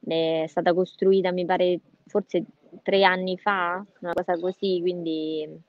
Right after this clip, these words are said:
ehm, molto carina, insomma, ci siamo già andate parecchio fino a, fino a oggi a vedere le varie proiezioni.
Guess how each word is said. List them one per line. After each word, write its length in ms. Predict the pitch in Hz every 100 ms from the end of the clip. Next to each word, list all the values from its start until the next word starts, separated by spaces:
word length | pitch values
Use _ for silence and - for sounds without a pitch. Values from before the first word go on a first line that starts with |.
| _ _ _ _ _
ehm, 1000 | - 143 143 143 135 - 67 - - - - _ _ _
molto 340 | 180 202 190
carina, 340 | 196 190 165 156
insomma, 340 | 165 - 160
ci 40 | 160
siamo 240 | 170 170
già 180 | 160 175 - -
andate 380 | - 170 180 180
parecchio 480 | 175 180 180 - 180
fino 180 | 170 175
a, 120 | 170
fino 200 | 175 185
a 160 | 180 180
oggi 220 | 180 170
a 40 | 165
vedere 600 | 165 170 170 170 165 165
le 80 | 165
varie 180 | 170
proiezioni. 840 | 175 175 165 165 _ - 156 160